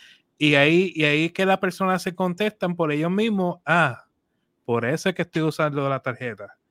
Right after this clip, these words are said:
por eso es que tengo la tarjeta trepada, por eso es que estoy buscando refinanciar".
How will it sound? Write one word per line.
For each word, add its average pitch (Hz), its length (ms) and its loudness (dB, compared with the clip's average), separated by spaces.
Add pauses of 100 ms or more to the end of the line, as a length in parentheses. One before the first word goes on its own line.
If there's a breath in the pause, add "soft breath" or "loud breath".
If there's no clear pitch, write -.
(320)
por 117 200 -2
eso 143 220 -2
es 170 60 -2
que 170 100 -2
tengo 165 200 0
la 156 120 2
tarjeta 143 340 -6
trepada, 113 340 -8
por 117 160 -8
eso 123 180 -6
es - 60 -6
que 175 100 -2
estoy 170 260 -2
buscando 160 460 0
refinanciar". 135 680 -6